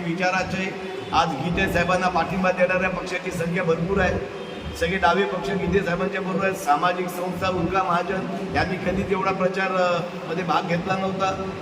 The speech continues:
ते थेट मतदारांपर्यंत पोहोचलेले आहेत. अनेक पक्ष एकत्र आलेले आहेत, त्याच्यामुळे शेवटी एक काठी पाच काठ्या एकत्र आल्या की ते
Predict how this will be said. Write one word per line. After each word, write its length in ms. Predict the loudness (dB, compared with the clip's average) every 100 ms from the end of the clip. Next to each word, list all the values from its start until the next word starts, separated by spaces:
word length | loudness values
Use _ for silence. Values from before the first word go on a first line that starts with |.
| -6
ते 140 | -2 0 0 -2 -2 -4 0 6
थेट 260 | 6 6 0
मतदारांपर्यंत 840 | 0 -2 -2 -2 -4 -4 -4 -4 -4
पोहोचलेले 440 | -6 -4 -2 2
आहेत. 340 | 0 0 -6 -8 -10 -12 -14 -8 -2
अनेक 340 | 2 2 2
पक्ष 200 | -2 0
एकत्र 460 | 2 2 -2 2 6
आलेले 380 | 6 6 2 0
आहेत, 280 | 0 -2 -6 -8 -6
त्याच्यामुळे 680 | -4 -2 -4 -2 -2 0 0 0 -4 -6
शेवटी 420 | -4 -2 2 4 4 4 0 -4 -6 -6 -8 -8 -8 -8 -10 -12 -12 -10 -10 0 4
एक 240 | 4 4
काठी 320 | 0 2 2 2 4
पाच 220 | 4 4
काठ्या 240 | 2 2 2
एकत्र 400 | 0 0 0 2
आल्या 240 | 4 2
की 180 | 0 -4 0
ते 140 | 2